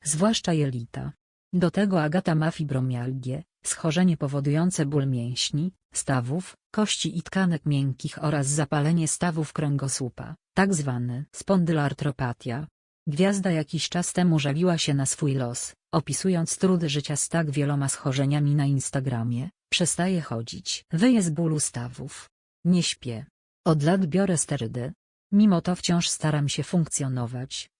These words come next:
pracuję". W tej trudnej sytuacji Agacie życzymy dużo zdrowia i szybkiego powrotu do pełni sił. Czytaj też smutne wieści od Klaudii Eldursi.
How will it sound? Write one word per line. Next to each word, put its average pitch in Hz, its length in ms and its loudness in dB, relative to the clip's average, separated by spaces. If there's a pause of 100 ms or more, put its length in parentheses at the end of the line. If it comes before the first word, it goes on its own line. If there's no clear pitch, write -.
pracuję". 123 600 -2 (380)
W - 140 -18
tej 208 200 2
trudnej 131 640 -2 (100)
sytuacji 196 680 2
Agacie 151 420 0
życzymy 151 440 0
dużo 143 280 -2
zdrowia 143 420 0
i 143 140 -6
szybkiego 170 520 0
powrotu 135 440 -2
do 135 140 -2
pełni 147 340 2
sił. 135 360 -6 (380)
Czytaj 175 380 2
też 139 480 -2 (180)
smutne 185 440 2
wieści 160 360 0
od 135 140 -2
Klaudii 170 440 2
Eldursi. 123 840 -4